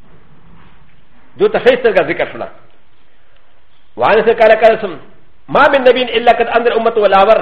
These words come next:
الكذاب. دا سپین بار نه تشوه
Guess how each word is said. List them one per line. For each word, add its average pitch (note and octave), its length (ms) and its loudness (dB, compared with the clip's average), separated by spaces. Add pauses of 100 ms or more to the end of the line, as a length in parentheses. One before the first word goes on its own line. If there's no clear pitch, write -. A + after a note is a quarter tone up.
(160)
الكذاب. F#3 420 0 (840)
دا F#3+ 60 2
سپین G3+ 260 -4
بار C4+ 160 4
نه C#4 80 4
تشوه B3 360 2